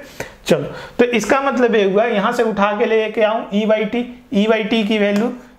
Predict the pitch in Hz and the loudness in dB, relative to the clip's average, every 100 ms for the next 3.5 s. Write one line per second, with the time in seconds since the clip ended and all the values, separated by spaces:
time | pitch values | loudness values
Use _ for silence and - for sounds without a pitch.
0 | - 196 214 220 208 214 208 214 214 220 | -2 0 2 0 0 -2 0 0 0 0
1 | 214 202 240 - - - 214 262 262 269 | 0 0 -2 -8 -14 0 2 2 2 0
2 | 277 190 156 202 277 269 240 208 185 175 | -2 -2 2 2 2 2 2 0 0 0
3 | 160 156 208 208 | 2 2 2 0